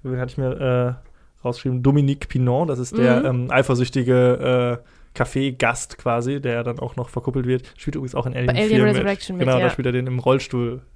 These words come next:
Speaker 1: glaub
Speaker 2: Ja,
Speaker 1: ich,
Speaker 2: ja.
Speaker 1: ne? Ähm, also auch so ein Gesicht, was man noch kennt, sonst waren da
Speaker 2: Mhm.
Speaker 1: jetzt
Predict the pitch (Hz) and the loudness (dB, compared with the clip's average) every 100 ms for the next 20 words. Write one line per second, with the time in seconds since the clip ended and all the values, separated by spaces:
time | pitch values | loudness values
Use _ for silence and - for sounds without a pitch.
0 | - 208 202 196 196 139 - - - - | -4 0 0 0 -2 -6 -10 -20 -20 -20
1 | - - - - 120 120 117 123 123 120 | -20 -20 -14 -4 -2 -2 -2 -4 -6 -6
2 | 117 113 113 120 120 117 147 - 123 123 | -6 -6 -4 -4 -4 -6 -6 -4 -4 -2
3 | 123 123 120 135 120 - - - | -4 -2 0 2 2 0 -10 -14